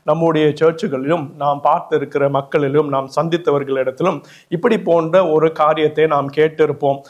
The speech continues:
சிலர் சொல்லுவார்கள், "அந்த brother ரொம்ப நல்லா ஜெபிப்பாங்க, அந்த sister ரொம்ப அருமையா ஜெபிப்பாங்க, அவர்கள் மேல் ஜப ஆவி இருக்கிறது" என்று சிலர் சொல்லுவதை நீங்கள் கேட்டிருப்பீர்கள்.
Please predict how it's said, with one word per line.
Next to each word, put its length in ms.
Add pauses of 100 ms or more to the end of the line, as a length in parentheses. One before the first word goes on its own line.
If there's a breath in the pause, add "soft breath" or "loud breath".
(120)
சிலர் 300
சொல்லுவார்கள், 640
"அந்த 300
brother 320
ரொம்ப 280
நல்லா 260
ஜெபிப்பாங்க, 760
அந்த 240
sister 420
ரொம்ப 440
அருமையா 460
ஜெபிப்பாங்க, 540 (280 loud breath)
அவர்கள் 440
மேல் 340
ஜப 100
ஆவி 360
இருக்கிறது" 640
என்று 460
சிலர் 280
சொல்லுவதை 640
நீங்கள் 320
கேட்டிருப்பீர்கள். 840